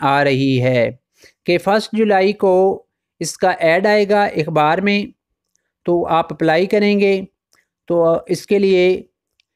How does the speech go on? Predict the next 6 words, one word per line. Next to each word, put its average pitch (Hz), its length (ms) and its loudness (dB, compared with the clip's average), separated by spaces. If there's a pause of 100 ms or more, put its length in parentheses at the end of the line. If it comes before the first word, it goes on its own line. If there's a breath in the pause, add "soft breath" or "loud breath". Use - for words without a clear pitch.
(120)
एप्लीकेशन 180 640 -2
सबमिशन 180 560 -2
करवाने 175 500 -2
के 170 120 -2
लिए 151 340 2
लास्ट 156 600 0